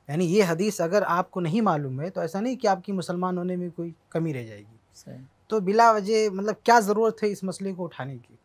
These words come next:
Speaker 1: कि आप सल्लल्लाहु अलैहि वसल्लम के वालिदैन के साथ क्या होगा? इस मसले को उठाना ही नहीं चाहिए, इसको मौजूए बहस नहीं बनाना चाहिए।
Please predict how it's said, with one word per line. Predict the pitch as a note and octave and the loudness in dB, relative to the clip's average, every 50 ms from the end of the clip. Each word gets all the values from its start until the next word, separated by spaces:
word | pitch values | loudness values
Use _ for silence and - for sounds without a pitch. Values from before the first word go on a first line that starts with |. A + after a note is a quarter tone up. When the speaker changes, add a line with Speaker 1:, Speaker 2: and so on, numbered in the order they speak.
| _ _ _ _ _ _ _ _ _ _ | _ _ _ _ _ _ _ _ _ _
Speaker 1:
कि | - | -4
आप | C#3+ - F3 F3+ | -2 0 0 0
सल्लल्लाहु | |
अलैहि | F3 - F3 D#3+ | -2 -4 -8 -8
वसल्लम | F3+ F#3 F3 | -8 -8 -6
के | E3+ E3 | -6 -4
वालिदैन | D#3 D3+ D3+ E3 E3 E3 | -4 -4 -4 -6 -6 -6
के | D#3 D3+ | -8 -8
साथ | - D#3+ D3+ - - | -8 -10 -10 -8 -8
क्या | C#3+ B2+ | -8 -8
होगा? | C3 C3 C#3 E3+ | -8 -8 -8 -10
इस | E3+ D3+ - | -10 -10 -10
मसले | E3+ D#3+ - G3 G3+ | -12 -10 -10 -10 -12
को | F#3+ - F#3+ | -10 -10 -12
उठाना | - - - F3 F#3 F#3+ | -12 -10 -8 -8 -6 -6
ही | G3+ A#3 B3 | -6 -6 -4
नहीं | A3 F#3+ | -4 -4
चाहिए, | E3 - E3+ | -6 -6 -8
इसको | D#3 D3 - G3+ F#3+ | -10 -8 -8 -8 -6
मौजूए | F3+ E3+ D#3+ D#3+ E3 F#3+ G3 | -4 -6 -6 -6 -6 -8 -6
बहस | F3 D#3+ D#3+ F#3+ F#3+ - - | -6 -6 -6 -6 -8 -10 -10
नहीं | D3+ D3+ - A3 A3+ | -10 -10 -10 -8 -8
बनाना | F#3+ D#3 B2+ A2+ A2 A2+ | -8 -8 -10 -12 -14 -18
चाहिए। | A#2 _ _ A2 | -20 _ _ _